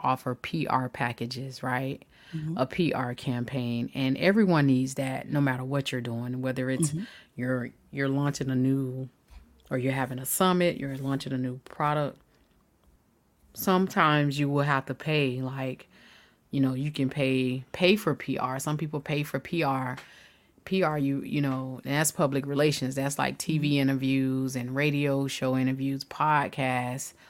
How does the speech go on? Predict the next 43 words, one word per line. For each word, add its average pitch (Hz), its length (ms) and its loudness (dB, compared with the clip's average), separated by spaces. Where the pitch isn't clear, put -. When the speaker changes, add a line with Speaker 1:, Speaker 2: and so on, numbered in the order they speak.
Speaker 2:
Mm-hmm. 160 320 -4
Speaker 1:
You 190 120 6
know, 156 400 4
you, 160 260 0
some 202 260 6
of 226 60 6
those 175 220 6
you 147 60 2
don't 143 80 2
have 131 140 -2
to 139 80 -14
pay 269 240 -4
for. - 540 -12
You 143 160 -10
can 135 200 -2
just, 135 560 -8
you 151 120 2
know, 143 140 2
if 139 100 -6
you 151 100 2
lo-, 147 240 0
know 156 240 0
how 139 240 -2
to 139 160 -10
pitch, - 600 -6
you 147 120 0
know, 135 160 4
and 127 60 0
Speaker 2:
Mm-hmm. 131 80 2
Speaker 1:
maybe 151 280 0
you 156 120 -4
can 151 160 0
do 147 140 2
a 143 60 0
virtual 143 800 -2
book 190 320 4
tour 143 260 -2
where 135 200 2
you're 139 260 2
getting 139 400 0
interviewed 147 840 4
on 139 340 0
different 135 600 -2